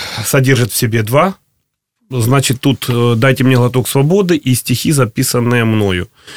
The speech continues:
Если мы откроем, э, оглавление, здесь вы увидите, дорогие читатели,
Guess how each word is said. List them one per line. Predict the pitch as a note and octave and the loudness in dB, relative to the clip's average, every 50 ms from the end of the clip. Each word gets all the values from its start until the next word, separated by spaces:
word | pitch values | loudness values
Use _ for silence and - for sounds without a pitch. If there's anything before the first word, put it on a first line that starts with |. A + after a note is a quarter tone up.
| - - - - _ - | -16 -16 -18 -18 _ -6
Если | - - C3 D#3+ G3+ G3+ - - D#3 | -2 0 0 2 0 0 0 2 2
мы | C#3+ D3+ D3 | 4 4 2
откроем, | C#3+ C#3+ - - C#3 D3 C#3+ C#3 B2+ C3 B2+ | 2 0 0 0 2 4 4 4 4 4 2
э, | A#2+ A#2+ A#2+ A#2+ A#2+ A#2+ A#2+ A#2+ A#2 A#2 A#2+ A#2+ A#2+ C3 | 2 2 0 2 2 2 2 2 2 2 0 0 0 2
оглавление, | D3 C#3+ C#3 D#3 D3+ D3+ D#3 D#3+ E3 E3 D#3 C3+ A2+ A2 G#2+ G#2 | 2 2 4 4 2 2 2 2 2 2 2 2 2 2 0 0
здесь | G#2 G#2 A2 C#3 D#3 D3 - B2 | 0 -2 0 0 0 0 0 0
вы | B2 B2+ B2 A#2 - - _ - | 0 2 2 0 -2 -8 _ -2
увидите, | - C3 A#2 A2 A#2 A#2+ A2 A2 A2+ A2+ - C#3+ | 0 2 2 4 4 4 4 2 0 0 2 0
дорогие | C3 B2+ C#3+ D3 D3+ D3 D#3 D3+ D3 | 0 2 2 2 2 2 2 0 0
читатели, | - - - - - D#3 D#3 C#3+ - D3+ C#3 C#3+ C#3+ C#3 | 0 -2 -4 -2 0 -2 -2 0 0 0 2 2 2 0